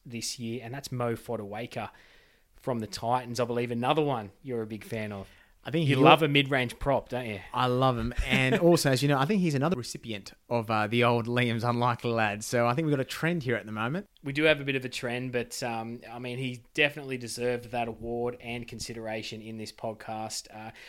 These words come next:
Speaker 1: he was getting more and more minutes toward the back end of the twenty nineteen season.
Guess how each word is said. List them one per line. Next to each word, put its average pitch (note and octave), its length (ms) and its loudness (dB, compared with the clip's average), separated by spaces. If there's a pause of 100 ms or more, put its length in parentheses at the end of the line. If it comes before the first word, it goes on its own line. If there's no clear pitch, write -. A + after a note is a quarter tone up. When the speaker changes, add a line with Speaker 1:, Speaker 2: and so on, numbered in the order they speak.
Speaker 1:
he D#3 80 -6
was C#3 80 -6
getting A3+ 220 0
more F#3 180 4
and F3+ 80 2
more E3 160 2
minutes C3 280 -2
toward B2+ 380 -4
the B2+ 80 -6
back A#2+ 340 -6
end A#2+ 180 -6
of A#2 80 -8
the A#2 80 -6
twenty A2+ 300 -10
nineteen A2 520 -8
season. A2+ 480 -8